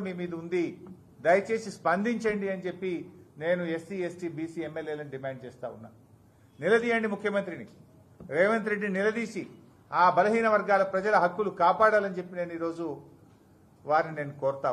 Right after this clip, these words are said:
ఉన్నా. In fact, యూపీపీఎస్సీ అంటే ఈ దేశంలో అతిపెద్ద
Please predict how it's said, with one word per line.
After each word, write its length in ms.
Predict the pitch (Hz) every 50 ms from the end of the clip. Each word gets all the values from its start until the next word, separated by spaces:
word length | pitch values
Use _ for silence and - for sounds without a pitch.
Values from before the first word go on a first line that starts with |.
| 113 110
ఉన్నా. 140 | 113 113 110 - - - - _ - - - - _ _ _ _ _ _ _ - - - - - _ _ _ _ _ - _ _ _ _ _ _ _ _ _ _ _ _ _ _ _ - _ - - - - - - 139
In 60 | 170 175 190
fact, 280 | 233 226 214 214 220 - - - 151 147
యూపీపీఎస్సీ 800 | 185 226 226 - 247 247 240 240 220 208 202 190 185 - - 139 110 - - - -
అంటే 140 | - 139 170 165
ఈ 20 | 156 147 165
దేశంలో 360 | 180 185 185 202 196 196 196 185 165
అతిపెద్ద 440 | 165 190 180 - 196 190 190 -